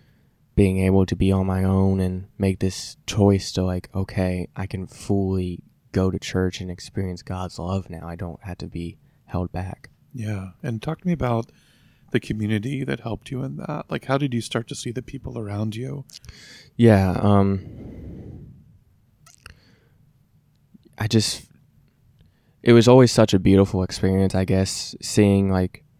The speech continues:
Speaker 1: graces worked through people, by people, and stuff like that. Um,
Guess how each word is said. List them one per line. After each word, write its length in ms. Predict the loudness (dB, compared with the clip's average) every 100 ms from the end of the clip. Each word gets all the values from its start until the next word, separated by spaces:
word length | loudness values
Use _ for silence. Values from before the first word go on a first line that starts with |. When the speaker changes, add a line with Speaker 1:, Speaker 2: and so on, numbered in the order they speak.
| _ _ _
Speaker 1:
graces 840 | 2 4 4 2 0 -2 -6 -10 -10 0
worked 640 | 4 4 2 -6 -14 -16 -20 -4
through 260 | 2 2
people, 680 | 2 -2 0 4 6 6 4
by 280 | 2 0 0
people, 640 | -2 0 4 4 4 0
and 100 | -4
stuff 320 | -4 -4 -2
like 180 | -4 -2
that. 320 | 0 2 2
Um, 220 | 0 -2